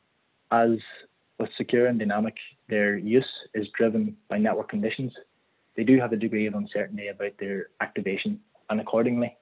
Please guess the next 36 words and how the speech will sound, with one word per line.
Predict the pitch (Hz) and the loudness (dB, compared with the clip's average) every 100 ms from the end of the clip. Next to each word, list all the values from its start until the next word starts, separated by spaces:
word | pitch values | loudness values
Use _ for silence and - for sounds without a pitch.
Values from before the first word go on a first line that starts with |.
| _ _ _ | _ _ _
we | 104 | -6
have | 95 101 | -4 -4
a | 101 | -4
component | - 104 117 117 | -6 0 0 0
of | - 104 | -2 -6
availability | 98 113 110 101 98 104 101 _ _ _ _ - | -2 0 0 0 -2 -4 -4 _ _ _ _ -2
in | 107 | 2
their | 104 98 | 2 0
commercial | 104 95 - 98 | -4 -4 -6 -8
structure. | - 104 - 95 _ _ _ _ _ _ - | -8 -8 -8 -8 _ _ _ _ _ _ -6
But | 110 | -2
across | 120 117 - | 2 2 2
all | 120 123 120 | 4 4 4
three | 110 | -2
products, | 104 101 101 - - - _ _ _ | -2 -6 -8 -10 -18 -20 _ _ _
we | 110 | -2
do | 104 107 107 101 - - | 2 2 2 -2 -10 -10
pay | - 110 107 107 - | 4 6 8 4 -2
for | 107 | -2
the | 101 | 0
energy | 101 104 104 98 | 2 0 -2 -4
or | |
the | 98 - | -4 0
flexibility | 120 - 101 98 98 - | 0 0 -4 -2 -2 0
delivered | 104 101 101 - - | 0 0 -2 -8 -6
through | 101 | -2
a | 98 | 0
utilization | 101 98 98 98 95 92 - 107 | -2 -4 -4 -4 -6 -10 -12 -12
payment. | - 95 92 - _ _ _ _ _ _ _ _ _ _ _ _ _ _ _ _ _ | -8 -8 -8 -14 _ _ _ _ _ _ _ _ _ _ _ _ _ _ _ _ _
All | 135 156 | 8 8
of | 127 | 8
these | 123 | 4
products | - 110 110 107 | 4 2 2 0
have | 104 95 | -4 -2
different | 113 113 107 | 0 0 -2
commercial | - 107 107 - 131 | -2 2 2 4 2